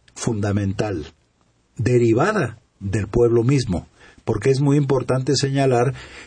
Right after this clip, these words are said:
que todos estos documentos son ganancias del pueblo, poco a poco. Primero de los nobles, repito, después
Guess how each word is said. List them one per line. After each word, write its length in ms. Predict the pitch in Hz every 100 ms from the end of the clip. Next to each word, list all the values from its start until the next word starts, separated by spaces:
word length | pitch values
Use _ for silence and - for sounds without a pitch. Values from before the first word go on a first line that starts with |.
| _
que 180 | - 110
todos 420 | 104 127 135 131
estos 360 | 127 127 160 131
documentos 640 | 120 - 98 117 143 135 -
son 280 | 135 139
ganancias 880 | 107 104 101 107 165 190 160 113 95 87
del 160 | 90 82
pueblo, 540 | - 98 85 73 76 - _ _ _ _ _
poco 360 | 120 120 127 123
a 20 |
poco. 420 | 127 156 151 101 - _
Primero 400 | - 135 175 220
de 80 | 208
los 220 | 117 104
nobles, 420 | 110 147 131 98 92
repito, 640 | 85 - 139 135 - - - - - - - _ -
después 540 | 135 135 - 147 185